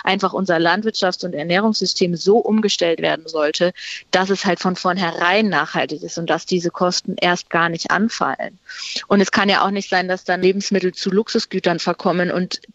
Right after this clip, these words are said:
die, die sich den Schaden leisten können, die zahlen ihn halt und die anderen müssen schauen, wo sie bleiben. Also da ist eine ganz große, ähm, soziale Debatte natürlich auch, die geführt werden muss.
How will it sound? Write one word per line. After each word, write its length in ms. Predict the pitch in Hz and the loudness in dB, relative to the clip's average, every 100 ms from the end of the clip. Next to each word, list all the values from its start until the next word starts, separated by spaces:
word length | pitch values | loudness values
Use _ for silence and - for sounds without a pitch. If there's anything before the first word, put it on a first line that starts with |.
| - | -2
die, 120 | 208 | 0
die 140 | 202 | 0
sich 180 | 185 190 | 0 0
den 160 | 180 170 | -2 0
Schaden 280 | 180 170 | 0 2
leisten 300 | 151 208 - | 4 4 2
können, 180 | 220 190 | -2 -2
die 120 | 175 | -2
zahlen 160 | 170 170 185 | -2 0 0
ihn 140 | 196 196 | 0 0
halt 200 | 185 180 | -2 -2
und 140 | 175 | -4
die 80 | 156 | -4
anderen 300 | 156 170 175 - - - | 0 -2 -4 -14 -20 -2
müssen 220 | 190 175 | 0 2
schauen, 240 | 175 175 165 | 2 2 2
wo 80 | |
sie 140 | 156 151 | -2 0
bleiben. 400 | 139 139 139 143 | 2 2 2 0
Also 300 | 165 160 170 - - - | 2 2 0 -2 -16 -6
da 120 | - 165 | 0 2
ist 140 | 190 | 2
eine 80 | 196 | 2
ganz 240 | 175 196 | 0 -2
große, 340 | - 196 208 190 | -2 -2 0 2
ähm, 340 | 180 - 175 | 2 2 -2
soziale 460 | 170 165 190 180 196 | -6 -4 0 0 0
Debatte 380 | 180 165 170 175 | -2 -4 -4 -4
natürlich 460 | 165 - 170 175 | -6 -4 -4 -2
auch, 160 | 160 165 | -2 -2
die 140 | - | -4
geführt 380 | 160 175 196 190 | -6 -2 0 2
werden 220 | 160 156 | 0 0
muss. 280 | 156 185 - | 0 -2 -4